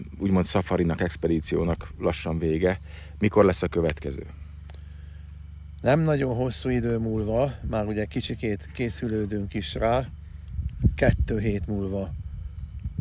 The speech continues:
Speaker 2: jön, jönnek megint Magyarországról,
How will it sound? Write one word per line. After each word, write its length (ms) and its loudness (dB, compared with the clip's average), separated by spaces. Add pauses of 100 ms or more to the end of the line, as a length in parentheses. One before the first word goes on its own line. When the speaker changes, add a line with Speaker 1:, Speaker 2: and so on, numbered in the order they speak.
(140)
Speaker 2:
jön, 300 2 (640)
jönnek 460 2
megint 500 2
Magyarországról, 920 2